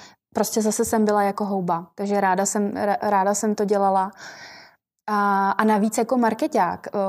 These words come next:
v předešlý práci jsem jakoby dost často narážela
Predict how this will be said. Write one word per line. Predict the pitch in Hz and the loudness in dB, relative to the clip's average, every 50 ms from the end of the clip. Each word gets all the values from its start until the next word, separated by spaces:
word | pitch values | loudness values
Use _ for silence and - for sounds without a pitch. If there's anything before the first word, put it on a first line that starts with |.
| 190 190 190 190 196 202 - - - - - 208 | -2 -2 -4 -6 -8 -10 -12 -12 -12 -14 -14 -14
v | - _ | -16 _
předešlý | - - 214 196 208 208 - 247 247 | -4 -2 0 0 0 0 0 -2 -2
práci | - - 214 185 175 185 - - 185 170 | 0 0 0 0 0 0 -4 -6 -8 -6
jsem | - - 214 214 214 | -4 -2 -2 0 0
jakoby | 208 196 - 214 208 220 | -2 -2 -2 -2 -2 0
dost | 208 220 214 - - | 0 0 -2 -4 -4
často | - 214 208 - - 226 | -6 -6 -6 -4 -2 0
narážela | 214 208 202 196 196 202 202 214 208 208 202 202 202 202 - | 0 2 2 2 0 0 0 0 0 2 2 0 0 -2 -4